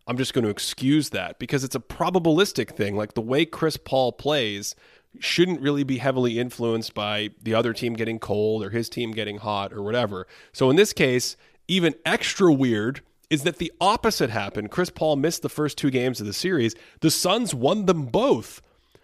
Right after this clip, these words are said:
So Chris Paul was two, and he won two games, and the Clippers won two games in the four games that he played in the series. Uh, I, add into the fact that he missed those first two games because of covid, not even, like, a classic Chris Paul injury or anything like that.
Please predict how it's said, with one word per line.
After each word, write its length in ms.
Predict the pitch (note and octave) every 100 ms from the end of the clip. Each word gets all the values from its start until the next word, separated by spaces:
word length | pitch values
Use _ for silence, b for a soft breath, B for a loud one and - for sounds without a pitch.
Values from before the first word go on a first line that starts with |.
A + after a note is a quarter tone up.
| _ _
So 300 | - F#3 F3
Chris 320 | - - A#3+
Paul 480 | - F#3 A3 A#3 F#3+
was 200 | E3 F3+
two, 440 | - - A#3+ B3+ G#3
and 140 | E3+ D#3 E3 E3 B
he 120 | -
won 280 | A#3+ A3 G#3
two 180 | - A3
games, 380 | F#3+ F#3+ G3+ F3
and 100 | D#3+
the 60 |
Clippers 400 | E3 A#3 A#3 G#3
won 180 | D#3 C3+
two 200 | B2 C#3+
games 340 | B2 A#2+ C3+ C3
in 100 | C#3
the 80 |
four 300 | C3+ D#3 D#3+
games 320 | D3+ D3 D3 B2+
that 100 | B2
he 60 |
played 260 | - C3 C3
in 80 | A#2
the 60 |
series. 420 | G#2+ C3 B2 A2 - b b b b b
Uh, 360 | A#2+ B2 A2+ A2 - -
I, 80 | C3 - -
add 220 | D3 G3
into 220 | G#3 F3
the 100 | E3
fact 300 | D3+ D3 C#3+
that 80 | C#3+
he 80 | B2
missed 240 | C3 D#3
those 180 | C#3+ C3+
first 240 | - C3+
two 140 | - C3+
games 280 | A#2+ B2 -
because 300 | A2 A#2+ G#2+
of 180 | F#2+
covid, 580 | - C3 F#3 D3 F#2+ F#2 -
not 200 | C3 C3
even, 240 | C#3 C3+
like, 200 | B2 A2+
a 60 | A#2
classic 520 | - B2 C3 - B2
Chris 200 | - C#3
Paul 320 | - A#2+ A#2+
injury 380 | A#2 B2+ C3 C#3
or 80 | A#2
anything 340 | A2+ B2+ C3 B2
like 180 | B2
that. 300 | A#2 A#2 A#2